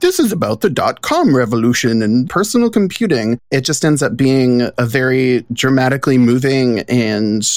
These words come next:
often really funny show too. And it's a dark horse for me as far as unsung, underrated drama shows from this kind of prestige T V era.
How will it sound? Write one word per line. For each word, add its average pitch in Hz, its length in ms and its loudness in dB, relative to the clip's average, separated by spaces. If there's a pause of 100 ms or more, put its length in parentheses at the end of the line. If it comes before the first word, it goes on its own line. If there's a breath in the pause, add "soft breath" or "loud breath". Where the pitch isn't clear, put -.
(120)
often 113 340 0
really 120 240 0
funny 165 340 0
show 127 280 0
too. 120 480 0
And 123 140 2
it's 123 180 -4
a 104 380 -2 (100)
dark 123 240 -2
horse - 480 -4
for - 240 -2
me 123 220 4
as 117 160 -2
far 117 280 0
as 104 420 -4
unsung, 120 840 0
underrated 110 1000 0 (160)
drama 117 340 0
shows 107 480 -2
from 107 240 -2
this 107 180 -2
kind 110 180 -2
of 107 80 -4
prestige 117 640 -2
T 120 240 0
V 110 260 -2
era. 104 440 -2